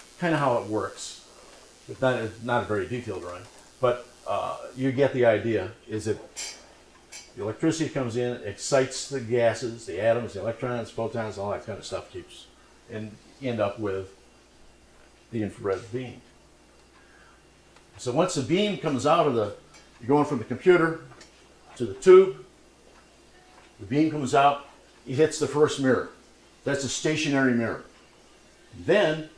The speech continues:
that's reflected out to what they call flying optics. This mirror moves, it comes out to this mirror,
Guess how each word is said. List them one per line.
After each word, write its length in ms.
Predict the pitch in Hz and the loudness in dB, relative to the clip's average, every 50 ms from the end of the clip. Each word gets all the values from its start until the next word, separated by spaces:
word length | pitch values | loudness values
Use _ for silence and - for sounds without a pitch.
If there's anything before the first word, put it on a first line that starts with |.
| - - - - - - - - - - - | -20 -20 -20 -20 -20 -20 -20 -20 -18 -8 -2
that's 240 | 131 160 165 - | 0 0 2 2
reflected 480 | 170 143 127 - 139 135 127 - 123 113 | 0 -2 0 0 0 0 0 2 2 4
out 440 | 120 113 117 117 - - - - - | 4 4 4 4 0 -6 -16 -16 -8
to 360 | - 139 131 127 123 120 113 - - - - - _ _ _ - - | -2 2 2 4 4 2 0 -6 -14 -20 -20 -20 _ _ _ -14 -10
what 200 | 107 113 - - | -4 -4 -2 -4
they 60 | 127 | -2
call 200 | 131 135 131 120 | 0 2 0 0
flying 480 | - - - 139 139 139 139 131 135 135 | 0 -2 0 2 2 4 4 2 0 -2
optics. 760 | 135 123 113 104 - - - - - - - - - - - _ _ _ _ - | -2 -4 -4 -6 -8 -12 -20 -18 -16 -16 -14 -14 -16 -18 -20 _ _ _ _ -4
This 220 | 131 156 156 - | -4 -4 -2 0
mirror 240 | 190 185 180 170 165 | 0 2 2 2 2
moves, 580 | 147 139 131 131 131 135 131 - - - - - | 4 4 4 4 4 2 -4 -10 -16 -16 -12 -12
it 140 | 101 - | -12 -8
comes 160 | - 127 117 131 | -6 -6 -2 0
out 160 | 135 120 - | 0 0 0
to 60 | 139 | 2
this 200 | 156 175 165 - | 2 2 2 0
mirror, 320 | 175 160 156 156 160 156 | -4 -2 -2 -2 -2 -4